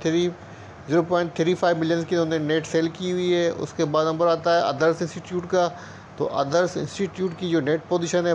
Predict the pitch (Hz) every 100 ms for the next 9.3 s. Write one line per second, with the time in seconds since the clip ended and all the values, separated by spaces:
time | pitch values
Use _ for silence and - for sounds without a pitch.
0 | 123 131 156 156 156 156 165 180 131 151
1 | 160 160 160 165 156 156 160 156 180 170
2 | 156 160 170 165 160 156 - 160 139 139
3 | 147 135 147 156 151 170 170 165 - -
4 | - - - - 131 147 175 156 190 180
5 | 175 175 165 165 - 190 156 160 165 156
6 | 170 170 147 156 160 160 156 - - 180
7 | 151 165 160 156 160 151 180 170 165 165
8 | 147 156 156 156 147 139 151 139 135 127
9 | 120 123